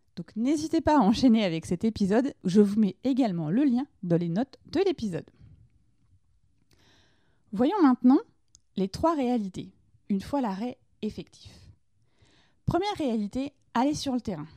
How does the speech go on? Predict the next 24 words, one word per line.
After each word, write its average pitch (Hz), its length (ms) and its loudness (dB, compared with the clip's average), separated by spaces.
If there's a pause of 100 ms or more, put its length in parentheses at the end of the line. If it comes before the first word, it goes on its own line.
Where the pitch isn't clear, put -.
(300)
La 185 140 -12
salle 311 260 -4
de 233 80 2
réunion 214 440 2 (140)
est 180 120 -4
proscrite. - 640 -8 (600)
Deuxième 285 380 4
réalité, 170 540 -4 (720)
évaluer 240 460 2
le 190 100 0
problème 277 420 0
sur - 240 -6
la 254 160 0
pièce, - 380 -14 (100)
avec 170 260 -6
des 156 180 -8 (420)
pièces 254 300 -4
en 185 100 -2
main, 185 160 -4 (760)
bonne 220 240 0
pièce 247 320 -4
versus 190 500 -6 (100)
mauvaise 165 420 -4
pièce, - 420 -12